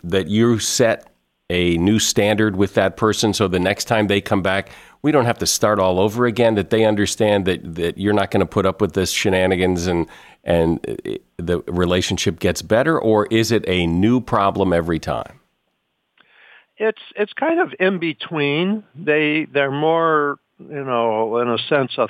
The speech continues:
Speaker 2: thick skull. They don't get things because they don't reflect and they don't try to change. So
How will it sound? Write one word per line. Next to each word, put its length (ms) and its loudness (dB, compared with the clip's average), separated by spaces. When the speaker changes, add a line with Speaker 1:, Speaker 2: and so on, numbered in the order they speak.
Speaker 2:
thick 160 -2
skull. 460 0
They 140 0
don't 360 -4
get 240 -2
things 360 -6
because 400 -12
they 120 -6
don't 280 -2
reflect 640 -2
and 140 -8
they 100 -4
don't 280 -4
try 280 -2
to 100 -12
change. 600 -4
So 440 0